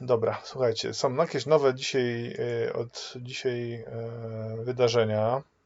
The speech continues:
Więc zagramy. Wydarzenie.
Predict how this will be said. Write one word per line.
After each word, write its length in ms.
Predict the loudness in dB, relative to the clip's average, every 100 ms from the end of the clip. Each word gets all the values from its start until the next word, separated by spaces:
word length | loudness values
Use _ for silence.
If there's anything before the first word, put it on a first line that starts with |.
| _ _ _ _ -20 -20 _ _ _ _ _ _
Więc 200 | -14 -8
zagramy. 520 | -4 4 4 4 0 -6 _ _ _ _ _ _ _
Wydarzenie. 500 | -12 -6 -6 -8